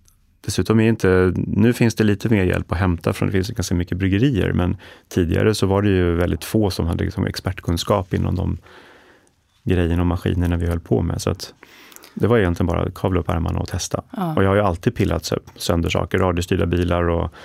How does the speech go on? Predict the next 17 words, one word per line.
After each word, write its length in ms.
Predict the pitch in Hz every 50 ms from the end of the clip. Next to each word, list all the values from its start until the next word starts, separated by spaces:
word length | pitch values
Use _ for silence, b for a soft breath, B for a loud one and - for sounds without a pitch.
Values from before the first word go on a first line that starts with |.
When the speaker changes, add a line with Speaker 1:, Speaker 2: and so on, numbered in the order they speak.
| B B B B
Speaker 1:
radioapparater 840 | - 101 92 85 92 85 - - 90 90 87 82 85 - - 90 87
och 120 | 87 90
liksom 280 | 90 92 95 92 90 87
skruvat 340 | - - 95 90 87 82 -
sär 220 | - 98 92 87
saker. 380 | - - 90 82 - - 98 92
Och, 60 | 92
liksom, 220 | 95 98 98 95
och 60 | 95
det 80 | 92 101
har 140 | 104 110 110
väl 140 | 110 98 92
hjälpt 460 | 107 113 104 87 87 - - - 92
att 120 | 87 -
man 120 | 92 87 87
är 60 | 85
väldigt 420 | 87 87 85 85 - - - -